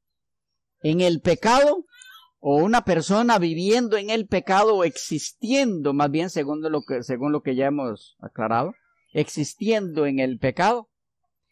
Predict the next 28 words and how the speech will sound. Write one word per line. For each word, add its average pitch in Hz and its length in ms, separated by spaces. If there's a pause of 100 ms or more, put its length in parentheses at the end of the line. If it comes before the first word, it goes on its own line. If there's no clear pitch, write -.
(240)
en 156 200
la 143 140
presencia 165 720
de 117 160
Dios. - 580 (1300)
No 139 220
existe 180 500
tal 139 220
cosa. 104 280 (800)
De 135 240
paso, 240 440
por 180 180
eso 220 280
es 214 200
que 214 140
morirá 175 480
el 202 120
impío 233 600 (120)
al 165 180
final, 160 460 (920)
en 123 120
la 127 120
segunda 196 380
venida 226 360
y 202 80
después 175 340
del 175 140
milenio. 160 400